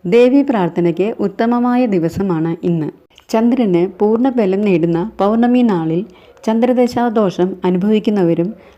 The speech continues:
ജാതകവശാൽ ചന്ദ്രന് ബലക്കുറവുള്ളവരും വ്രതമനുഷ്ഠിക്കുന്നതും പ്രാർത്ഥിക്കുന്നതും വളരെ ഉത്തമമാണ്.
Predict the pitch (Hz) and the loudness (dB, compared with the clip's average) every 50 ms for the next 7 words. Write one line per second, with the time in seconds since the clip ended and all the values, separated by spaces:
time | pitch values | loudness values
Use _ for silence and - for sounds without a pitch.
0 | _ - 185 185 220 226 220 247 240 247 233 208 175 165 - 180 180 175 185 - | _ -6 -2 0 0 2 2 2 0 0 0 0 -2 -2 -2 -2 -4 -2 0 0
1 | 185 175 175 185 190 196 214 214 208 180 175 185 208 202 - 254 233 208 185 175 | 0 0 2 0 0 0 -2 -2 0 0 0 0 0 0 0 2 2 2 2 2
2 | 170 156 160 156 160 170 202 233 - - - _ _ _ _ - - 202 233 233 | 2 2 0 0 -2 -4 -6 -8 -12 -18 -20 _ _ _ _ -6 -2 0 0 2
3 | 208 277 262 247 190 170 - - 180 175 - 175 165 160 156 160 180 214 233 - | 2 2 2 2 2 0 -2 -2 -4 -4 -2 -2 -2 -2 -2 -2 -4 -4 -6 -10
4 | - _ _ _ - - 208 208 208 208 - 262 220 214 175 160 156 165 180 196 | -14 _ _ _ -6 -4 -2 -2 -2 -2 -2 -2 -2 0 0 -2 -2 -2 -4 -2
5 | 180 156 156 160 156 175 214 208 - - 180 175 - 180 175 175 170 165 156 156 | -2 -2 -2 -2 -2 -4 -4 -4 -4 -4 -4 -2 -2 -2 0 0 0 0 -2 -2
6 | 156 147 - | -4 -6 -8